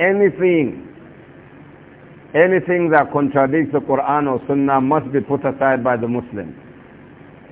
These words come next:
Because these are from Allah subhanahu wa ta'ala,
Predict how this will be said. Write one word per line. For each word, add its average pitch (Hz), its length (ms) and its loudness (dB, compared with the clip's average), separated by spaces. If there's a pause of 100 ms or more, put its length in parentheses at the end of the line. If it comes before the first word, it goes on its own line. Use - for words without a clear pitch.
(320)
Because 117 400 -2
these 151 340 4
are 127 220 0
from 127 160 -2
Allah 131 500 2
subhanahu 135 480 -4
wa 127 120 0
ta'ala, 135 600 0